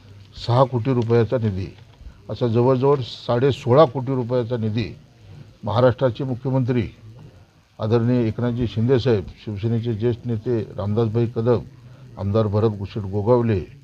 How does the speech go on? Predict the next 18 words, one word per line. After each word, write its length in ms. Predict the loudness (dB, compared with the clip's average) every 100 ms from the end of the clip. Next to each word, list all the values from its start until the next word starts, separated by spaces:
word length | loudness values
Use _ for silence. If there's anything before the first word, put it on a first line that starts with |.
| -20 -20 -20 -20 -6
संदीपान 360 | -2 0 0 0
मामा 280 | 0 2 0
भुमरे 440 | 0 2 2 0 -4 -18 -20 -20 -20 -20 -20 -20 _ _ _ -6
आणि 240 | -2 0
गिरीश 300 | 2 2 2 2
भाऊ 140 | 2
महाजन 440 | 2 2 0 -2 -6 _ _ _ _ _ _ _ -20 _ -10 -2
गेली 160 | 0
चौतीस 420 | 2 0 0 -2 0
वर्ष 200 | -2 -2 -2
शिवसेनेमध्ये 640 | -2 0 0 0 0 -2
काम 240 | 0 -2 2
करत 260 | 0 2
असताना 360 | -2 -2 -6 -6 -14 _ -20 -20 -20 -20 -20 -14
माझ्यासारख्या 720 | -4 0 0 0 -2 0 2 2 -2 -12 -20 -20 -20 -14
एक 80 | -8
साध्या 280 | -2 0 0
शिवसैनिकाला 640 | 0 -4 0 0 0 -4